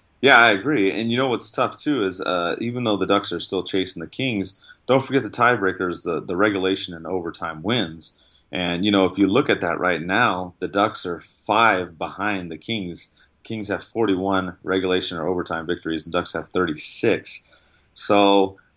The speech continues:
not only is there twelve games left and the Ducks are four points behind, but it's almost like the Ducks are five points behind because, uh, you know, I, I don't see them winning, you know, five or six more games in regulation than the Kings, unless the Kings just completely collapse in this next two, three weeks. So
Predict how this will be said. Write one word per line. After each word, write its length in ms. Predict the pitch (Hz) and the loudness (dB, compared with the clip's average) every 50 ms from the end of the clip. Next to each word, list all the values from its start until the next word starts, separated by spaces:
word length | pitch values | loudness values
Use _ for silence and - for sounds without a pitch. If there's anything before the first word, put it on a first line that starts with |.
| _ _ - | _ _ -2
not 180 | - 117 123 | 2 2 4
only 140 | 135 135 131 | 4 4 2
is 80 | 120 101 | 2 0
there 80 | 101 | -2
twelve 300 | - - 120 113 107 98 | -2 0 0 0 2 2
games 200 | 98 101 95 90 | 0 -2 -4 0
left 280 | 87 101 104 104 101 95 | 2 2 2 2 0 -4
and 100 | 82 80 | -2 0
the 20 | |
Ducks 200 | 95 95 - - | 0 0 0 -4
are 60 | 87 - | -10 -12
four 240 | - - 101 98 92 | -8 -4 -4 -4 -2
points 240 | - 90 90 82 - | -4 -8 -10 -8 -10
behind, 440 | - - 82 95 113 117 107 95 | -12 -8 -4 -2 0 0 0 0
but 80 | 87 85 | 0 -2
it's 140 | 87 - - | -2 0 2
almost 260 | 110 123 131 120 - | 2 4 4 2 0
like 140 | 98 87 - | 0 -2 -2
the 80 | 92 | -2
Ducks 260 | 80 90 85 - - 85 | -2 -2 -2 -2 -4 -10
are 40 | |
five 480 | - - - 101 101 110 113 - - - | -10 -2 2 4 4 4 4 2 -2 -10
points 240 | 87 82 78 - - | -14 -14 -14 -14 -14
behind 420 | - 80 82 82 78 78 80 78 | -14 -14 -12 -12 -12 -12 -12 -12
because, 600 | 80 80 76 - 87 85 82 80 78 78 - - - - _ _ _ _ _ _ - | -14 -14 -10 -8 -6 -4 -4 -4 -6 -8 -10 -12 -14 -20 _ _ _ _ _ _ -8
uh, 400 | 87 87 85 85 85 82 76 - - | -6 -4 -2 -2 -2 -2 -2 -4 -4
you 100 | 90 92 | -4 -4
know, 140 | 90 90 87 | -2 -2 0
I, 420 | 87 80 82 - - - 95 90 - | 2 2 2 2 0 -2 -2 -4 -4
I 140 | 98 95 92 | -4 -4 -4
don't 180 | 101 107 - | -4 -8 -6
see 260 | - - - 110 107 | -4 -4 -2 0 2
them 200 | 98 101 95 95 | 2 2 2 2
winning, 460 | 92 95 101 107 107 95 87 87 90 87 | 0 0 2 2 2 0 0 -2 -6 -6
you 140 | 90 92 87 | -6 -6 -6
know, 240 | 85 82 82 87 82 - _ - - 76 - - - - - - | -6 -6 -6 -8 -10 -14 _ -18 -18 -18 -18 -20 -20 -20 -6 0
five 240 | - 92 98 98 92 | 4 4 4 4 2
or 60 | 92 | 0
six 340 | - - 104 95 - - 95 | 0 -2 -2 -2 -2 -8 -8
more 640 | 95 101 110 110 110 107 101 95 95 - - - - _ - 90 - 92 | -4 0 2 6 6 6 6 6 4 2 -4 -10 -12 _ -6 -6 -6 -4
games 340 | 98 107 104 101 98 95 - - | -2 0 0 0 -2 -4 -2 0
in 160 | 127 123 110 | 0 2 4
regulation 560 | 107 107 101 95 90 95 98 104 98 - 92 | 2 2 2 2 0 0 0 0 -2 -4 -8
than 120 | 90 85 80 | -10 -10 -12
the 80 | 80 | -12
Kings, 260 | 80 - 123 117 107 90 | -6 -4 -4 -4 -4 -4
unless 180 | 92 92 - | -6 -6 -6
the 80 | - 87 | -8 -6
Kings 320 | - 107 107 98 87 - | -4 -2 -2 -2 -4 -6
just 320 | - 87 87 - - - - | -8 -8 -8 -8 -10 -8 -8
completely 800 | 87 80 76 - _ - - _ 120 127 131 - - 90 90 85 | -8 -8 -8 -12 _ -20 -8 _ 2 2 2 2 2 0 -4 -4
collapse 640 | - - 82 82 80 85 90 90 - - - - | -6 -10 -4 0 2 4 4 2 2 -2 -8 -12
in 60 | 76 | -12
this 180 | 67 - - 85 | -12 -10 -10 -8
next 300 | 85 82 76 - - - | -8 -8 -8 -8 -12 -10
two, 180 | - 98 85 | -8 -8 -8
three 160 | - - 78 78 | -6 -6 -4 0
weeks. 320 | 90 101 95 - - - | 2 2 2 2 0 -4
So 380 | - - 90 87 87 78 - | -4 0 0 0 0 -2 -4